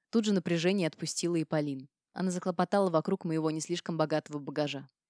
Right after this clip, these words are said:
«Как у них тут строго», бормотала она, открывая крышки одну за другой. «Это уж точно», присоединилась к ней Дорана. «Ты», бросила я ей, «помоги лучше раздеться».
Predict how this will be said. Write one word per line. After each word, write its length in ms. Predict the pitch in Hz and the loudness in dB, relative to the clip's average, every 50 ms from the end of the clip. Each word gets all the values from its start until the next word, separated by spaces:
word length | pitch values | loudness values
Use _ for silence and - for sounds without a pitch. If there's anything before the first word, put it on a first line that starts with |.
| _ _ _ _ _ _ | _ _ _ _ _ _
«Как 220 | - 233 269 - | 0 0 2 4
у 40 | - | 4
них 160 | 320 311 262 | 2 2 2
тут 160 | - 320 294 - | 2 0 -2 -2
строго», 520 | - - 254 262 214 156 - 147 147 147 _ - | 0 2 4 4 4 4 2 -2 -8 -10 _ -2
бормотала 520 | 185 175 175 180 175 175 185 175 170 170 | 0 2 2 2 2 2 2 2 2 2
она, 160 | 165 170 196 | 2 2 0
открывая 300 | 262 - - 170 175 170 | 0 -2 -2 -4 -4 -2
крышки 300 | 165 - 202 208 - - | -2 -2 -4 -4 -4 -4
одну 220 | 160 151 170 175 170 | -4 -4 -4 -4 -6
за 100 | 160 151 | -6 -4
другой. 400 | 156 165 160 156 147 143 139 - _ _ _ _ _ _ _ _ _ _ _ - | -6 -6 -4 -4 -6 -6 -8 -12 _ _ _ _ _ _ _ _ _ _ _ -8
«Это 300 | 175 190 233 294 320 - | -2 0 2 2 2 2
уж 120 | 285 - - | 2 0 2
точно», 520 | - 254 226 190 185 - - 190 190 185 - _ _ _ _ _ - | 4 4 4 4 4 0 -4 -6 -8 -10 -12 _ _ _ _ _ -4
присоединилась 600 | 190 175 - 196 180 175 180 180 196 226 226 - | -4 -2 -2 -2 -4 -4 -2 -2 -2 -2 -4 -6
к 80 | - | -6
ней 160 | 185 170 170 | -4 -4 -2
Дорана. 460 | 170 175 170 165 160 147 139 139 147 147 _ _ _ _ _ _ _ | 0 0 0 0 0 -4 -6 -10 -14 -18 _ _ _ _ _ _ _
«Ты», 260 | - 277 277 233 143 | 0 2 2 2 2
бросила 380 | 143 156 160 160 151 - 165 156 | 0 0 0 0 0 -2 -2 -2
я 120 | 156 160 | 0 0
ей, 320 | 156 156 151 139 143 147 156 _ _ _ | 0 0 -2 -4 -6 -10 -16 _ _ _
«помоги 360 | - 190 226 254 277 277 285 | -2 2 2 2 2 2 0
лучше 220 | 214 165 - - 156 | 0 -2 -4 -6 -6
раздеться». 520 | 156 156 147 143 135 139 - - - - | -6 -6 -6 -6 -10 -10 -10 -10 -12 -12